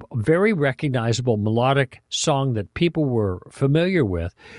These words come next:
that all of a sudden you could hear this increase in volume and participation as people are entering in. So I, I think,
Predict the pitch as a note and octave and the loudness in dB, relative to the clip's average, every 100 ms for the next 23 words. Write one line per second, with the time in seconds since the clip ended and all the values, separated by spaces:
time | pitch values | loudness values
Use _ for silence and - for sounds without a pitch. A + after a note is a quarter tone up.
0 | - - C3+ - F3 G#3+ F#3 - C3 B2+ | -6 0 0 2 2 4 2 2 2 2
1 | C3 B2 A#2 - A#3 C#3 G#2+ B2 - C3+ | 0 0 -2 -2 2 2 2 2 0 -2
2 | - B2+ - A2 G#2 D3+ F#3 E3+ D3 - | 0 -2 0 -2 0 0 0 0 -2 -2
3 | C3 A#2 - C#3 A#2 E3 D#3 D3 D#3 E3+ | -2 -2 -4 -6 -4 -4 -4 -4 -4 -4
4 | E3+ C#3 B2 A#2 - A#2+ A2 A2 G2+ G2+ | -4 -4 -4 -4 -4 -4 -2 -2 -2 -6
5 | - G2+ F2+ G2 F2+ D2 _ _ _ - | -6 -8 -6 -6 -8 -10 _ _ _ -20
6 | - D3+ C#3 C3+ C#3+ - F#3 D#3 | -4 0 0 2 0 0 -2 -4